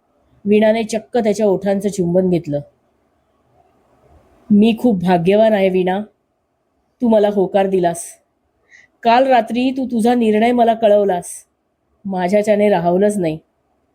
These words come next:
ताबडतोब गाडी काढून निघालो." अधिरथने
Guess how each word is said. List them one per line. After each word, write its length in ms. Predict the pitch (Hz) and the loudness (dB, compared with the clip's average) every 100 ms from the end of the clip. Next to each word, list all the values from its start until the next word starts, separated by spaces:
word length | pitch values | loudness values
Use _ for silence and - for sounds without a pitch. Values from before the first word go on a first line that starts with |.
| - - - | -20 -20 -2
ताबडतोब 560 | 180 185 208 208 233 202 | 0 2 0 0 -2 0
गाडी 260 | 180 190 | 2 2
काढून 300 | 202 196 208 | 2 0 2
निघालो." 360 | 190 175 170 160 156 _ _ _ _ _ _ _ _ - | 0 0 -2 -2 -8 _ _ _ _ _ _ _ _ -4
अधिरथने 680 | 202 202 226 226 233 208 | 0 2 2 0 0 0